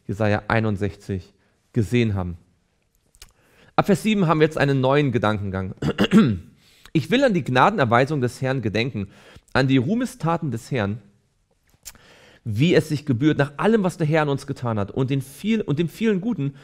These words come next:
das er dem Haus Israel erwiesen hat, nach seiner Barmherzigkeit und der Fülle seiner Gnadenerweisung.“ Es würde auch uns gut tun, wenn wir öfter über nas-, das nachdenken,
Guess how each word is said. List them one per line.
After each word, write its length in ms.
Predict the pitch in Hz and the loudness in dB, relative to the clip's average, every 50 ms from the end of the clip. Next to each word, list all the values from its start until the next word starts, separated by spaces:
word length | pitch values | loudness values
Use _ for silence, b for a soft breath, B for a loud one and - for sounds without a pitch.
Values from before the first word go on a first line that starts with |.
| B B B | B B B
das 120 | B - | B -6
er 40 | 120 | -2
dem 220 | 107 104 104 117 | -2 -2 -2 0
Haus 300 | 135 139 147 160 156 156 | 2 2 2 2 0 -2
Israel 360 | - 139 143 135 - 139 127 120 | -4 -4 -4 -2 -2 0 2 2
erwiesen 340 | 120 113 127 127 123 117 | 2 2 2 0 0 0
hat, 160 | 110 107 110 117 | 0 0 0 0
nach 300 | 110 110 117 123 135 - | 0 0 0 0 0 -4
seiner 300 | - - 120 117 113 107 | -6 -4 -2 -2 -2 -2
Barmherzigkeit 720 | 107 98 110 110 107 - - 104 - - 104 104 101 - B B B B B B B | -4 -4 -4 -6 -6 -6 -10 -14 -8 -4 -4 -4 -4 -4 B B B B B B B
und 160 | B 156 151 | B 2 4
der 80 | 196 175 | 4 2
Fülle 460 | - - - - 220 220 214 214 175 | 2 -4 -6 -2 2 6 6 6 6
seiner 260 | 156 185 170 170 156 | 6 4 2 2 0
Gnadenerweisung.“ 720 | - 131 135 147 156 156 - 123 113 113 107 110 107 101 B B B B | 0 0 0 0 0 0 0 2 2 2 2 0 -2 -4 B B B B
Es 140 | B 123 127 | B -4 -2
würde 140 | 160 139 135 | 0 0 0
auch 120 | - - | 0 -2
uns 280 | - 151 143 139 - - | -2 -2 -4 -4 -4 -4
gut 160 | 127 120 - | -4 -4 -4
tun, 240 | - 139 131 113 107 | -4 -4 -2 0 0
wenn 120 | 117 113 | 0 0
wir 180 | 107 110 - - | 0 -2 -2 -2
öfter 340 | - 143 135 - - - 135 | -4 -4 -4 -6 -6 -6 -4
über 160 | - 110 113 | -4 -2 -2
nas-, 260 | 110 110 113 123 117 | -2 -2 -4 -4 -4
das 220 | - 131 113 - - | -6 -8 -6 -4 -4
nachdenken, 480 | 123 123 127 120 - 101 98 104 98 | -4 -2 -4 -4 -6 -6 -6 -6 -6